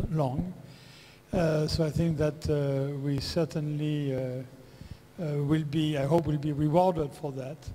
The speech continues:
by, uh, this, uh, dinner this evening. So we meet, uh, downstairs at, uh, seven o'clock, uh, sharp. Even before, okay.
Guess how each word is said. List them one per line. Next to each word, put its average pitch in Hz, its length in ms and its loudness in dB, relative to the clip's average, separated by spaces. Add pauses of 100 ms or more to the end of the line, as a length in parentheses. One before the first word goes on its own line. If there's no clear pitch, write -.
(640)
by, 156 280 2
uh, 151 280 2
this, 151 360 -4
uh, 139 380 0 (100)
dinner 139 480 0 (220)
this 143 220 -2
evening. 143 340 0
So 139 340 0 (480)
we 165 120 0
meet, 175 420 0
uh, 160 80 2
downstairs 156 800 0
at, 143 280 -4
uh, 131 220 0 (500)
seven 170 500 2
o'clock, 151 560 0
uh, 131 500 0
sharp. - 400 -2 (1600)
Even 196 280 4
before, 170 480 2 (300)
okay. 127 260 -12